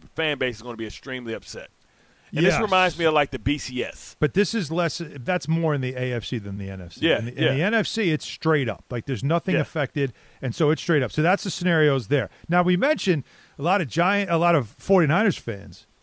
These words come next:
Speaker 2: are probably gonna be rooting for the Giants
Speaker 1: Mm-hmm.
Speaker 2: because if the Giants beat the Eagles and the, and the Niners beat Arizona, the, the, the, the Niners suddenly get the top pick in the N F C. But R J in Hillsborough said that he's not rooting for the Giants.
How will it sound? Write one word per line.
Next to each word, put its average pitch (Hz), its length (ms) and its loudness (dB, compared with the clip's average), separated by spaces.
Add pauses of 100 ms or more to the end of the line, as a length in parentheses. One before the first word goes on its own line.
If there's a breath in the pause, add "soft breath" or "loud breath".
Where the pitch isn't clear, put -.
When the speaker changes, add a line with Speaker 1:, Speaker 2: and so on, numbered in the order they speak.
(120)
Speaker 2:
are 135 80 -8
probably 240 340 2
gonna 165 200 2
be 139 80 0
rooting 135 320 2
for - 120 -8
the 107 120 -6
Giants 110 680 -2 (160)
Speaker 1:
Mm-hmm. 120 360 -18
Speaker 2:
because 143 460 2
if - 140 -8
the 135 80 -2
Giants 151 380 0
beat 143 180 0
the 139 200 -4
Eagles 147 320 0
and 123 140 -4
the, 120 120 -6
and 123 120 -6
the 123 40 -4
Niners 135 380 -2
beat 123 300 -6 (180)
Arizona, 131 520 0
the, 110 320 -4
the, 107 160 -6 (760)
the, 120 100 -12
the 113 180 -6
Niners 143 320 0
suddenly 139 240 -2
get 120 120 -4
the 110 80 -14
top 131 240 -6
pick 147 180 -2
in 147 60 -4
the 104 80 -4
N 104 120 -4
F 95 120 -10
C. 220 240 -8 (680 soft breath)
But 139 120 0
R 160 180 4
J 185 220 2
in 147 60 0
Hillsborough 131 680 2
said 120 340 -2
that - 60 -2
he's 147 120 -2
not 147 160 -2
rooting 113 140 -4
for 104 140 -8
the 92 80 -8
Giants. 110 520 -8